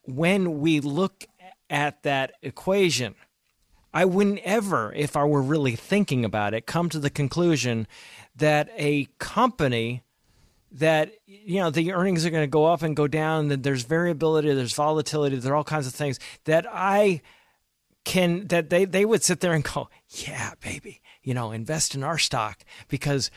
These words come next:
we're gonna pay you less than a bank." You know, that they, it doesn't even make sense that there would be a lower expected return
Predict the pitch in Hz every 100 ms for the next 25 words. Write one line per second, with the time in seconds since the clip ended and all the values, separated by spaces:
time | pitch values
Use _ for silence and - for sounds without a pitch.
0 | - - 135 196 180 143 151 143 127 131
1 | 120 - 120 113 151 120 - - _ _
2 | _ _ _ _ - 143 139 160 175 175
3 | 175 196 - - 285 - 165 208 165 185
4 | 147 139 143 - - - 208 139 113 -
5 | - _ _ _ _ 151 151 - 165 160
6 | 160 156 156 156 170 147 139 156 175 165
7 | 160 139 - - 156 143 - 123 123 123
8 | - 190 190 135 117 110